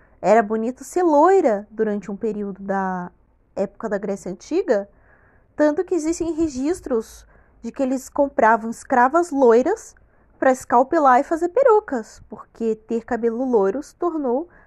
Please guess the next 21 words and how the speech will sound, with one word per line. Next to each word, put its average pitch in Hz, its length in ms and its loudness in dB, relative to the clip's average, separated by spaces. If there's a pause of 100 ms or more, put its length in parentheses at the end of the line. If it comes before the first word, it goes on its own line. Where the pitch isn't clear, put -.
(140)
a 480 80 -4
nova 370 300 2
trend 339 440 -2 (640)
da 571 140 -2
Grécia 466 320 4
Antiga. 392 560 0 (1160)
E - 40 -12
se 320 200 -10
você 440 260 0
for 339 680 4
ir 277 220 -2
olhando 262 720 2
ao 240 200 2
longo 285 320 2
da 254 80 0
história, 214 840 0 (380)
por 311 100 2
exemplo, 240 500 -2
no 262 120 -2
Egito 262 280 -6
Antigo, 214 720 -8